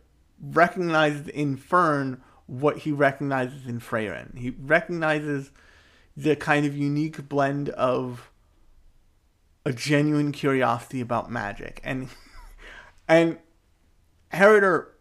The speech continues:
kind of all but says, like, "I don't want this to get, like, I don't want this to be beaten out of her. I don't want the world to take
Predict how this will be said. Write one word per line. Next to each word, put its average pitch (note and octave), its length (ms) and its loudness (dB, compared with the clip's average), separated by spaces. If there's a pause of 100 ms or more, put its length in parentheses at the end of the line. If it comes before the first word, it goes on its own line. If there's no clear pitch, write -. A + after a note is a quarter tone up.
(840)
kind C4+ 320 2
of G#3 120 4
all G3 180 10
but F#3+ 160 -2
says, B3 400 -2
like, E3 380 2
"I D3+ 120 -12
don't D#3+ 220 -4
want F3+ 200 -2
this D#3+ 160 -10
to - 100 -16
get, - 240 -6 (1300)
like, D#3 320 0 (360)
I - 60 4
don't G3+ 180 6
want A3 220 6
this G3+ 180 -2
to - 120 -4
be D#3 160 -2
beaten D3+ 500 -6
out C#3 240 2
of B2+ 120 -8
her. A2+ 440 -6
I - 100 0
don't D#3+ 180 2
want F3+ 260 2
the D#3 80 -2
world C#3+ 580 0
to C3+ 120 -4
take D#3 480 -4